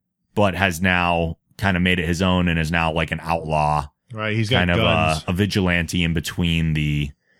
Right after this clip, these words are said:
Speaker 1: the good and the bad side.
Speaker 2: Right.
Speaker 1: But this, uh, GameStop exclusive will allow people to play as the Red Hood in their own story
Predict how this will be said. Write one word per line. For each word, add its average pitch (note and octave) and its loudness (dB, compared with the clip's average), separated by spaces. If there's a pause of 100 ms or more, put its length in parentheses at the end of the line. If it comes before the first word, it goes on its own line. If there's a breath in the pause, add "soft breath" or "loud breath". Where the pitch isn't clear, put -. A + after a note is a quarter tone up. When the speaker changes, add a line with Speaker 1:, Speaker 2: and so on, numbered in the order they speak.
(140)
Speaker 1:
the F2+ -2
good E2 0
and D#2+ -2
the D2+ 0
bad D2+ 0
side. D2 -2
Speaker 2:
Right. F#2+ -8 (120)
Speaker 1:
But F2 2
this, F2 -2
uh, E2 2
GameStop F#2+ -2
exclusive F#2 -2
will E2 0
allow D#2 0
people E2+ -4
to D#2 -2
play F2 0
as F#2+ -2
the F2+ -2
Red E2 2
Hood D2+ 0
in D2+ -4
their D2 -2
own D2+ -2
story D2 -6